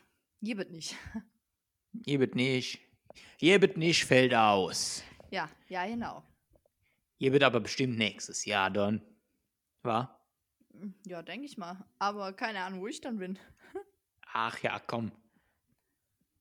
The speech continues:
Speaker 1: Ja,
Speaker 2: Dann
Speaker 1: wie?
Speaker 2: hättest
Speaker 1: Ach
Speaker 2: du
Speaker 1: ja,
Speaker 2: noch
Speaker 1: komm.
Speaker 2: dr-, für den Poetry Slam kannst du ja noch mal da dranhängen.
Speaker 1: <laughs> Alles für den Poetry Slam. Alles.
Speaker 2: Jawohl, ja.
Speaker 1: Mhm.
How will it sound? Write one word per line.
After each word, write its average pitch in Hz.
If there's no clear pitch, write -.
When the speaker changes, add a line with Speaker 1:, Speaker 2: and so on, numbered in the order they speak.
Speaker 1:
Ja, 208
Speaker 2:
Dann 214
Speaker 1:
wie? 233
Speaker 2:
hättest 214
Speaker 1:
Ach -
Speaker 2:
du 131
Speaker 1:
ja, -
Speaker 2:
noch -
Speaker 1:
komm. 214
Speaker 2:
dr-, -
für -
den 120
Poetry 131
Slam 120
kannst 120
du 110
ja 104
noch 120
mal 110
da 107
dranhängen. 104
Speaker 1:
<laughs> 262
Alles 233
für 202
den 185
Poetry 170
Slam. 165
Alles. 190
Speaker 2:
Jawohl, 107
ja. -
Speaker 1:
Mhm. 226